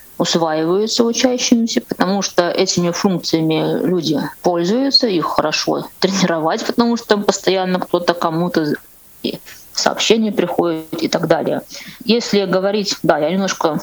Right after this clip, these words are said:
упустила момент по количеству отведённого времени. На редактирование текста примерно восемь часов плюс-минус,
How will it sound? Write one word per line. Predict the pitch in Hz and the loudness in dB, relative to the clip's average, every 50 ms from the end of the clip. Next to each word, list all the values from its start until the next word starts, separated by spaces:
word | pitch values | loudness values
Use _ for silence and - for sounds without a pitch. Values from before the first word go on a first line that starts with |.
| - - | -4 -6
упустила | 190 185 - 185 - - - 185 175 170 | -4 -2 -2 -2 -2 2 2 2 2 2
момент | 165 170 165 170 170 165 160 156 - - - - - - - - - - | 0 0 0 0 0 0 0 -2 -4 -8 -12 -18 -20 -20 -20 -20 -10 -4
по | - 175 165 156 147 139 - - - - - - - - - - | -2 0 0 0 -2 -2 -4 -8 -12 -16 -20 -20 -20 -20 -10 0
количеству | - - 175 170 156 160 - - - - - - - 160 156 | 0 0 2 2 0 -2 -2 -8 -8 -6 -6 -4 -2 -2 -2
отведённого | 151 - - 160 170 170 170 160 160 165 170 | 0 -2 -2 0 0 0 0 2 0 0 2
времени. | 160 185 254 349 415 339 226 170 156 147 | 2 2 2 2 2 0 0 0 0 0
На | 175 180 180 170 170 - - - - - - - - | 0 0 0 -2 -4 -6 -10 -12 -12 -12 -14 -6 -4
редактирование | - 151 180 180 - - - 220 196 180 170 170 175 175 | 0 2 2 0 0 0 2 2 2 2 2 0 0 0
текста | 175 - 190 180 180 180 180 - - - - - 160 160 156 | 2 2 2 4 4 0 -2 -2 -4 -2 -2 0 0 0 -2
примерно | 156 - 156 156 160 175 180 175 160 156 156 151 151 147 147 143 156 - - - - - - - - - | -2 0 0 0 2 0 0 0 0 0 0 0 0 0 0 -2 -4 -6 -10 -18 -20 -20 -20 -20 -8 -4
восемь | - 180 170 - 185 190 170 - - 160 165 | -2 -2 2 2 2 2 2 0 0 0 0
часов | - - 180 - - - 269 311 320 320 | 0 0 -2 2 4 4 4 4 0 2
плюс-минус, | - - 294 262 - 311 311 311 294 294 285 - - | 2 2 2 4 4 4 4 4 2 2 0 -2 -6